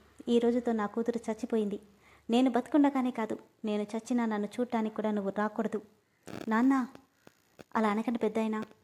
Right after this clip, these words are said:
లలితకి మీరంటే చాలా ఇష్టం" అని కృష్ణ అంటుంటే, "నోరు ముయ్యరా" అని లలిత, "ఒకటి గుర్తుపెట్టుకో, నేను పడ్డ బాధకి ఏదో ఒక రోజు నువ్వు ఇంతకింత అనుభవిస్తావు" అని చెప్పి బాధగా అక్కడి నుండి వెళ్ళిపోయారు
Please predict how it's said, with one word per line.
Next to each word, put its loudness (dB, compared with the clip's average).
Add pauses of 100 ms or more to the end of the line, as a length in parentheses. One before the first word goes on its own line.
(120)
లలితకి 0
మీరంటే 0
చాలా -2
ఇష్టం" -2 (640)
అని 0
కృష్ణ -2
అంటుంటే, -2 (600)
"నోరు 6
ముయ్యరా" 0 (460)
అని 0
లలిత, -2 (440)
"ఒకటి 2
గుర్తుపెట్టుకో, -4 (460)
నేను 2
పడ్డ 4
బాధకి 0
ఏదో 2
ఒక -2
రోజు -2
నువ్వు 0
ఇంతకింత -2
అనుభవిస్తావు" -4 (480)
అని 4
చెప్పి -2
బాధగా -2
అక్కడి -4
నుండి -2
వెళ్ళిపోయారు -2